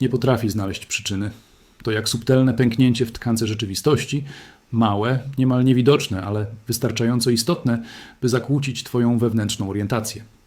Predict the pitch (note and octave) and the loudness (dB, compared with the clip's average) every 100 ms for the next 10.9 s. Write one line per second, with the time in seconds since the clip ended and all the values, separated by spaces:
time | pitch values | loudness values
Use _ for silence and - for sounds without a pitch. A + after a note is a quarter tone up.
0 | _ _ - D3 D#3+ - - B2 A#2 A2+ | _ _ -2 0 0 -4 0 2 2 0
1 | A2 A#2 A#2 A2+ A2+ B2+ A#2 A2 A2+ A#2 | -2 2 2 2 0 0 2 0 0 0
2 | A2 - C3 B2 A2+ A2+ - - - - | 0 0 2 4 4 0 -6 -18 -8 2
3 | C3+ C#3+ - C#3 D3+ E3 E3+ D3+ B2 A2+ | 4 6 2 2 2 4 4 4 4 4
4 | A#2 G#2 A2+ A2+ A2 C3+ A2+ G2 F#2 - | 4 2 0 2 2 2 0 -2 -8 -18
5 | _ - B2 C#3 C3+ C3 - C3 - C#3 | _ -4 2 4 4 0 0 -2 0 2
6 | C#3 C3 A#2+ A#2+ A2+ A2+ A2 A#2+ C#3 - | 6 6 4 4 2 0 2 2 2 -4
7 | A#2+ A2+ A2 A#2 - A2+ G#2 G2 G#2+ F2+ | -4 -2 0 -2 0 0 2 2 2 2
8 | - - - - - _ A#2+ A#2+ A#2 A#2 | -4 -16 -20 -20 -20 _ 4 8 8 6
9 | A2+ A#2 A#2 A#2+ A2 A2 - C3+ B2 A#2+ | 4 4 4 2 -2 -4 0 2 4 2
10 | B2 B2+ A#2+ A2 G#2 G#2 G#2 F#2+ G2+ | 2 0 2 0 0 -4 -4 -4 -4